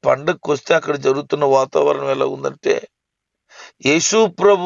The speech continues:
వారు "నా తండ్రి పని మీద ఉండాలి కదా" అని ఉండిపోతే, ఈ మరియమ్మ యోసేపులు కుమారుడు వస్తున్నాడా, చేయబట్టుకుని నడిపించాలనే ఆలోచన కూడా లేకుండా,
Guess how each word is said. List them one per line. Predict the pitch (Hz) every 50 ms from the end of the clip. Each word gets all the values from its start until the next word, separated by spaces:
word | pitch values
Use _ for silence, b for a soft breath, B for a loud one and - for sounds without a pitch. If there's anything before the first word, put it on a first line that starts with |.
| 185 190
వారు | 190 185 190 185
"నా | 170 175 165
తండ్రి | 156 - - 151 156 160 175 175
పని | - 165 160 165
మీద | 165 165 170 151
ఉండాలి | 151 143 147 147 165 175 185 190 175
కదా" | 180 185 170 180
అని | 175 165
ఉండిపోతే, | 165 156 147 156 - - 160 160 147 - - - - 135 - _ _ _ _ _ _ _ _ _ B B B B B B
ఈ | - 185 196 185
మరియమ్మ | 170 160 156 156 151 165 180 208 214 220 214 202 202 202 202 190 196 190 - -
యోసేపులు | - 151 160 170 180 - - 208 202 185 156 175 185 180 180 175 170 160 - _
కుమారుడు | - - 135 139 147 160 175 185 175 180
వస్తున్నాడా, | 175 - - _ - 170 170 170 170 165 165 165 165 - - - _ _ _ _ _ b b b b b _ - -
చేయబట్టుకుని | - 175 180 196 175 196 190 170 - - - 185 175
నడిపించాలనే | 165 165 156 160 143 - 170 170 156 - 175 165 165 165 165 160 160 165 156 - - - _ _ - - 131
ఆలోచన | 139 160 175 196 196 - - 202 190
కూడా | 190 165 185 180 170 175
లేకుండా, | 170 151 139 135 - - - - - -